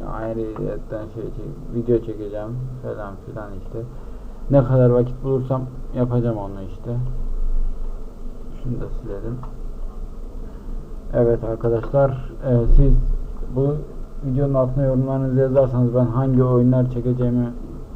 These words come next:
de altına yazarım videonun. Onları zaten yazacağım, mecburum. Hangi bir serileri çekmemi istediğiniz diye soracağım. Şey de yapacağım sonra.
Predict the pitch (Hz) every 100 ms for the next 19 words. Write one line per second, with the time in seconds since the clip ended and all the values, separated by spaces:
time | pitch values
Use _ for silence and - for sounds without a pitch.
0 | - - 123 107 98 113 - 120 110 110
1 | 117 107 95 - 107 107 98 98 107 110
2 | - - - - - - - - - -
3 | - 117 120 117 110 107 110 101 98 95
4 | 90 95 95 101 95 117 139 - - 113
5 | 113 104 131 - - - - - - 110
6 | 107 107 - 107 - 104 101 - 104 104
7 | - 113 107 98 110 107 98 104 - -
8 | - - 123 127 - - - - - -
9 | 123 117 110 113 110 95 120 113